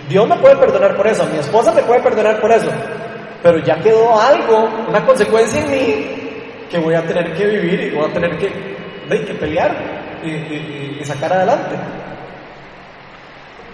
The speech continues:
Dios nos promete libertad de la condenación que ese pecado traía a nosotros. Lo que muchas veces hace Dios con las consecuencias disciplinarias es que las permite que las vivamos. ¿Para qué?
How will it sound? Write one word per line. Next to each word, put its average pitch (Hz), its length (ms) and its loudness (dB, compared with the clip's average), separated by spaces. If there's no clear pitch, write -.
Dios 180 120 0
nos 220 140 0
promete 220 380 2
libertad 254 500 4
de 254 160 4
la 277 80 6
condenación 214 640 2
que 170 100 0
ese 165 140 0
pecado 180 440 4
traía 165 280 2
a - 20 -2
nosotros. 175 400 -2
Lo 180 100 0
que 185 100 -2
muchas 220 300 6
veces 277 320 8
hace 262 280 4
Dios 254 160 6
con 254 120 4
las 254 120 4
consecuencias 247 480 -2
disciplinarias 240 760 0
es 175 120 0
que 165 120 -2
las 214 160 4
permite 262 460 2
que 269 100 2
las 226 200 0
vivamos. 220 440 0
¿Para 190 220 0
qué? 233 180 -4